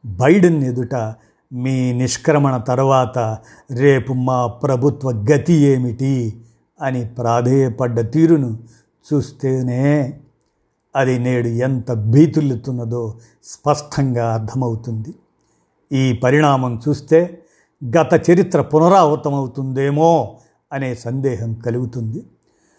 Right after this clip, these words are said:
పంతొమ్మిది వందల డెబ్భై తొమ్మిది డిసెంబర్ చివరిలో ఆఫ్ఘనిస్తాన్ని సోవియట్ రష్యా, యుఎస్ఎస్ఆర్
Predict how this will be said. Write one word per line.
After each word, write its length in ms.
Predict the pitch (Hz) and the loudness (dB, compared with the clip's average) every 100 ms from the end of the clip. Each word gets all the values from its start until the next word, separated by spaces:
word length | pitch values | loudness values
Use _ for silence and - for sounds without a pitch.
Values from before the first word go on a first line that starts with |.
| _ _ _ _ _ | _ _ _ _ _
పంతొమ్మిది 440 | 185 175 175 165 151 | 2 6 6 4 2
వందల 300 | 147 143 135 | 0 -2 0
డెబ్భై 380 | 147 113 147 147 | 0 2 2 2
తొమ్మిది 360 | 143 131 120 | -2 -4 -4
డిసెంబర్ 440 | 120 120 156 123 110 | -6 -2 -2 -2 -4
చివరిలో 540 | - 131 151 135 147 147 _ _ _ _ - | -4 0 2 2 0 -4 _ _ _ _ 0
ఆఫ్ఘనిస్తాన్ని 1040 | 143 - 139 135 - - 139 143 147 175 - _ _ _ - | 2 2 -4 -4 -6 -2 0 2 0 -4 -8 _ _ _ -4
సోవియట్ 480 | 185 185 175 151 | 4 6 6 4
రష్యా, 580 | 139 147 - 165 127 110 - _ _ - | 2 -2 0 0 0 -4 -14 _ _ -4
యుఎస్ఎస్ఆర్ 840 | 156 151 139 147 143 147 135 127 | 0 0 0 -4 -4 0 2 0